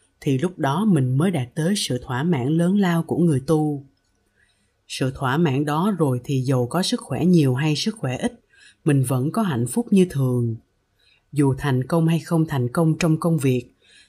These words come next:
trong sự tạo dựng chùa chiền hoặc trong tổ chức tăng thân, thì mình vẫn không đau khổ gì cả. Cố nhiên, khi mình có hạnh phúc rồi thì mình sẽ không tranh chấp,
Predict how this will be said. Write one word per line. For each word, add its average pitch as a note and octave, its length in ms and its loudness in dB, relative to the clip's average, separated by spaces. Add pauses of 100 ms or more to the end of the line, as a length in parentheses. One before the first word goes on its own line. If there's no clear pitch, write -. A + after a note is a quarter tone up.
(140)
trong E3+ 180 2
sự B2+ 220 0
tạo B2+ 240 -2
dựng B2+ 320 0
chùa C#3 240 0
chiền B2+ 400 0 (300)
hoặc C3+ 180 -2 (140)
trong D#3 240 0
tổ B2 220 -2
chức A#3 220 -2
tăng D#3+ 220 0
thân, D#3 380 0 (340)
thì D3 160 0
mình C3+ 240 4
vẫn B2+ 240 -2
không F3+ 260 0
đau F3 160 2
khổ D#3+ 320 -4
gì C#3+ 180 -2
cả. B2+ 420 -4 (680)
Cố D#3+ 140 2
nhiên, E3+ 500 4 (200)
khi F#3+ 220 2
mình C#3 240 4
có E3+ 100 0
hạnh C#3+ 260 -2
phúc A#3+ 280 -6
rồi B2+ 300 0
thì C#3 200 0
mình C3 260 2
sẽ C#3 180 -2
không D#3 280 2
tranh D3 220 0
chấp, A3 180 -2